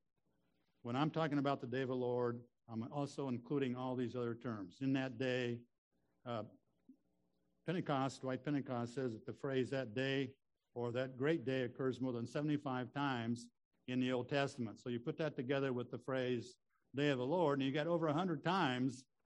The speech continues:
that we're talking about the day or the day of the Lord running through the Old Testament prophets.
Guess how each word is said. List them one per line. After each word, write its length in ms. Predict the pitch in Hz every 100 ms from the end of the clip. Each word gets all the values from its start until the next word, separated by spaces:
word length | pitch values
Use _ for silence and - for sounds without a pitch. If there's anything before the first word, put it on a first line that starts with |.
| _
that 160 | 127 135
we're 160 | 135
talking 400 | 131 160 180 170
about 380 | 127 120 127 131
the 60 | 117
day 400 | 120 139 151 160
or 100 | 120
the 100 | 110
day 160 | 131
of 80 | 143
the 80 | 127
Lord 460 | 131 147 120 120 113 - _ -
running 240 | 127 131
through 220 | 120 135 123
the 100 | 123
Old 180 | 117
Testament 440 | 117 120 120 120 101
prophets. 560 | 120 113 - 101 -